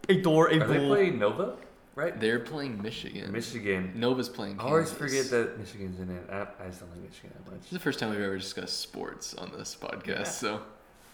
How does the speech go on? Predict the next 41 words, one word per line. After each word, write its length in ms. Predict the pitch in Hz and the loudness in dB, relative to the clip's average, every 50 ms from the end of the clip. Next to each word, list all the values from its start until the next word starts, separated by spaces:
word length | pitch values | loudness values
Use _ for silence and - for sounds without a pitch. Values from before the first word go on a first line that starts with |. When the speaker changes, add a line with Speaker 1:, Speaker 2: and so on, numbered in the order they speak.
| - - | -10 -6
Speaker 2:
I 60 | 107 | -6
mean, 460 | 107 107 110 113 110 110 110 98 - - - - - - _ - - _ _ _ _ _ _ _ _ _ _ _ - - _ _ _ _ _ _ _ - - | -4 -4 -4 -4 -4 -6 -6 -8 -10 -14 -18 -20 -20 -20 _ -20 -20 _ _ _ _ _ _ _ _ _ _ _ -20 -20 _ _ _ _ _ _ _ -4 0
obviously, 880 | 95 104 107 113 120 117 117 - 123 120 117 113 113 110 104 - - - - - | 2 2 4 4 2 0 -2 -2 -2 0 2 2 2 0 -2 -6 -8 -12 -12 -6
Lo-, 260 | 110 110 107 104 - - - - - | -2 -2 0 -2 -2 -4 -8 -8 -4
Loyola 460 | - 107 107 110 107 107 104 107 107 107 | -2 -2 0 0 -2 -2 -2 -2 -2 -2
is 140 | 98 98 | -2 -2
not, 180 | 104 98 95 101 | -4 -4 -4 -4
like, 180 | 98 95 92 - | -4 -6 -6 -8
the 60 | 95 | -8
big 260 | 92 92 92 92 92 | -6 -4 -2 -2 0
dog 280 | 95 95 98 101 98 110 | 2 2 2 2 0 -2
in 80 | 110 113 | -6 -8
this, 300 | 110 110 - - - - - - _ _ | -10 -12 -14 -16 -18 -20 -20 -20 _ _
in 60 | - 113 | -16 -12
the 40 | 113 | -6
Final 240 | - 120 120 120 117 | -4 -2 0 0 -2
Four, 260 | 117 120 123 123 127 | 0 0 0 2 2
Speaker 3:
No, 120 | 143 170 202 | 2 2 2
Speaker 2:
but, 140 | - 104 | 2 2
Speaker 3:
but 100 | 107 107 | 2 2
you 120 | 117 147 180 | 2 0 0
watch 460 | 175 147 135 - - 220 - - - | 2 0 0 0 0 -4 -4 -6 -6
them. 380 | - 117 104 95 95 95 104 123 - - - | -4 -4 -4 -4 -6 -8 -10 -14 -16 -16 -8
Speaker 2:
like, 300 | - 113 110 101 - - - - - - | -4 -2 -2 -2 -4 -6 -12 -16 -16 -6
no 220 | 113 113 127 143 170 | 0 4 6 6 6
one 200 | 180 202 208 208 | 6 6 6 6
on 60 | 190 | 4
the 60 | 170 | 4
team 320 | 151 - 170 160 170 165 165 | 2 0 0 0 0 0 0
is, 120 | 151 131 | -2 0
like, 600 | 139 135 131 120 104 - - - - - - 117 | 2 4 6 6 4 2 -2 -8 -12 -14 -12 -10
just 280 | 113 113 107 101 - - - - - - _ _ _ _ _ - - _ _ | -6 -6 -6 -6 -6 -10 -14 -18 -20 -20 _ _ _ _ _ -20 -20 _ _
great. 500 | - - 104 98 107 117 135 147 - - | -10 -4 0 0 2 2 2 0 -2 -2
There's 360 | - 131 127 131 127 - - - - - - - - - - - - - _ - | 2 2 4 4 2 0 -4 -10 -14 -18 -20 -20 -20 -20 -20 -20 -20 -20 _ -4
great 240 | - 123 123 120 120 | 0 0 0 0 0
team 200 | 123 127 123 120 | -4 -4 -4 -2
players, 300 | 120 131 165 180 147 110 | -2 -2 0 0 0 2
Speaker 3:
They're 80 | 113 | 4
Speaker 2:
you 0 | |
Speaker 3:
all, 80 | 110 113 | 4 4
Speaker 2:
know? 140 | 117 131 | 4 4